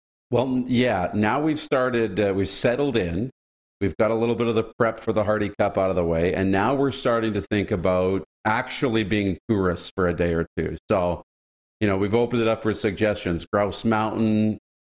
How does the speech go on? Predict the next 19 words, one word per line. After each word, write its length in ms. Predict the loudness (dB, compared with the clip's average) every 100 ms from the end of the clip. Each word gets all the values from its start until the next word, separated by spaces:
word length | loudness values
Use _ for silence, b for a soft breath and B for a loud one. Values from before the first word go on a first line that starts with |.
| -4
you 100 | 0
know, 220 | 2 0
Granville 600 | 0 0 0 0 0 0
Island, 500 | 0 0 0 0 0
the 100 | -2
Capilano 920 | -2 -2 -2 0 0 0 0 0 0
Bridge. 380 | 0 0 0 0
It's 140 | 0 2
all 180 | 0
coming 360 | 0 0 0 0
into 260 | 0 -2 0
the 180 | 0
equation. 520 | 0 0 0 0 -2 -2
So 120 | 0
we're 120 | 0
trying 220 | 0 -2
to 60 | 0
map 340 | 0 0 0
out 240 | 0 0